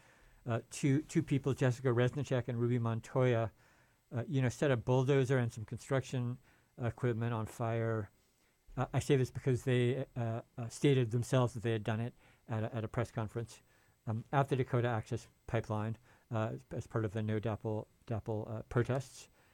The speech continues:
And they were both sentenced to, uh, extraordinary extended sentences for this. And Jessica Reznicek in particular was given a so-called terrorism enhancement. And that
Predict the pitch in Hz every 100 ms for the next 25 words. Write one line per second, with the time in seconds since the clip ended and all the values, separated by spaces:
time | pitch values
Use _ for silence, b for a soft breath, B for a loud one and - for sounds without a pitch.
0 | b b b - 123 117 117 123 123 120
1 | 117 - 123 120 117 - - 113 110 113
2 | - _ 117 117 - _ - - - -
3 | - 143 151 147 143 123 123 123 120 -
4 | - 123 117 113 110 - b b b _
5 | - 117 113 123 143 - b b - 123
6 | 110 117 - 127 113 135 120 143 131 117
7 | 117 135 123 117 110 110 117 123 110 110
8 | - 113 113 107 120 113 110 104 - 123
9 | 117 113 107 107 101 104 95 - 110 95
10 | - 113 - _ B B B B B B
11 | B - 143 165 247 240 -